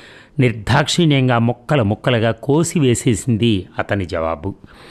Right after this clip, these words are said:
అతడు తలెత్తి కూడా చూడలేనంత వరకు, "ఇదిగో మహారాజు బొమ్ముందమ్మా, మరి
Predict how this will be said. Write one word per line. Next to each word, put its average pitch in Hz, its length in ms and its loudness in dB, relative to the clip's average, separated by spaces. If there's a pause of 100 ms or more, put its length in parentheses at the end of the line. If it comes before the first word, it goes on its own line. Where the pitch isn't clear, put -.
(400)
అతడు 104 260 -2
తలెత్తి 110 480 -2
కూడా 107 260 0
చూడలేనంత 101 760 -2
వరకు, 98 420 -2 (840)
"ఇదిగో 107 380 2 (180)
మహారాజు 104 960 0
బొమ్ముందమ్మా, 95 1040 -2
మరి 110 420 0